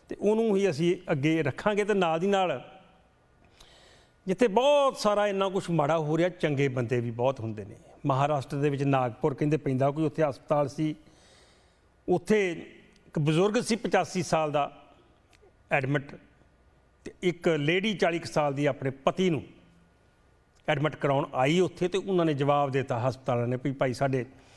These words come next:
ਪੂਰੇ ਨੇ ਬੈੱਡ, ਬੈੱਡ ਨਹੀਂ ਖਾਲੀ ਹੈਗਾ, ਕਿਸੇ ਹੋਰ hospital 'ਚ ਲੈ ਜਾਓ। ਤੇ ਉਹ ਵਿਚਾਰੀ ਜਦੋਂ ਰੋਣ ਪਿੱਟਣ ਲੱਗ ਪਈ, ਤੇ ਪਚਾਸੀ ਸਾਲ ਦਾ ਜਿਹੜਾ ਬਜ਼ੁਰਗ ਸੀਗਾ,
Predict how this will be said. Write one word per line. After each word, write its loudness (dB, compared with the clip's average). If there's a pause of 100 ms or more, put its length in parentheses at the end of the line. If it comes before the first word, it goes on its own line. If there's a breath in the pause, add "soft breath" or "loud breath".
(560 soft breath)
ਪੂਰੇ 4
ਨੇ 0
ਬੈੱਡ, 0
ਬੈੱਡ 0
ਨਹੀਂ 2
ਖਾਲੀ 0
ਹੈਗਾ, 0
ਕਿਸੇ -2
ਹੋਰ 2
hospital -2
'ਚ -10
ਲੈ -6
ਜਾਓ। -20 (2000 soft breath)
ਤੇ 0
ਉਹ 2
ਵਿਚਾਰੀ 2
ਜਦੋਂ 2
ਰੋਣ 2
ਪਿੱਟਣ 0
ਲੱਗ 4
ਪਈ, -2
ਤੇ 2
ਪਚਾਸੀ 0
ਸਾਲ 2
ਦਾ 0
ਜਿਹੜਾ 0 (260)
ਬਜ਼ੁਰਗ 2
ਸੀਗਾ, 0